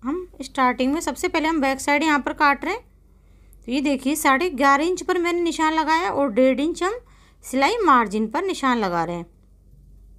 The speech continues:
नीचे से कमर हमारी जो है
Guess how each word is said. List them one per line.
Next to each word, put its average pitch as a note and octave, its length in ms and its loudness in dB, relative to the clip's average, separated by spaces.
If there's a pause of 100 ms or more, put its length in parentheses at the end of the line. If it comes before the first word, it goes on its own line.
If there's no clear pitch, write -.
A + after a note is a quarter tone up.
(1160)
नीचे C4+ 300 2
से A4 160 2
कमर D4+ 500 0
हमारी C#4 380 4
जो C#4+ 180 -2
है E4 320 -2